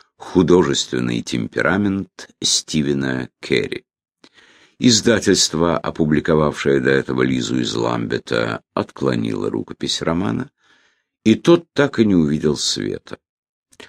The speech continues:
Много позже Моэм приступил к работе над бременем страстей человеческих,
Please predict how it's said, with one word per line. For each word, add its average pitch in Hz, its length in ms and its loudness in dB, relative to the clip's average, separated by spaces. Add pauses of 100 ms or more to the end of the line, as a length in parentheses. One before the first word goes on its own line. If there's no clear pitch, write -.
(240)
Много 117 420 6
позже 123 460 4
Моэм 104 440 6
приступил 90 580 2
к - 100 -6
работе 82 520 4
над 78 280 2
бременем 73 760 2
страстей 67 840 -2
человеческих, 73 1000 -2